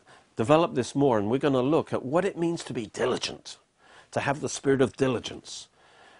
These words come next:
rather than the spirit of sloth. I believe this will change your life. Jesus said, "If you continue in my word,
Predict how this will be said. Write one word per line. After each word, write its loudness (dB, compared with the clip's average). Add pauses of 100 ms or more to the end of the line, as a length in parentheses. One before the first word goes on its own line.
(460)
rather 6
than 0
the 0
spirit 0
of -14
sloth. -10 (520)
I -4
believe 2
this -4
will -4
change -2
your -8
life. -16 (540)
Jesus -2
said, -4 (160)
"If -6
you -2
continue -2
in 0
my -2
word, -6